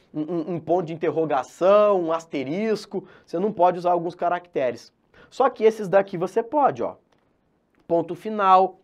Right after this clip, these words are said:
o tracinho, o underline, né? Esses três básicos você pode usar sim no nome do usuário,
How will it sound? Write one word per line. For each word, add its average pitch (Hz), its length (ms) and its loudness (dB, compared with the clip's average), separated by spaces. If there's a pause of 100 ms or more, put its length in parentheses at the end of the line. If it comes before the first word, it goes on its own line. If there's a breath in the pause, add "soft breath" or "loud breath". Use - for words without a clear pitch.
o 156 120 -8
tracinho, 170 560 0
o 147 100 0
underline, 151 760 -4
né? 165 260 0 (300 loud breath)
Esses 185 240 -8
três 190 300 -2
básicos 160 680 -2
você 185 280 -2
pode 165 340 0
usar 160 260 2
sim 156 220 -10
no 156 140 -4
nome 139 240 -6
do 135 100 -10
usuário, 156 500 2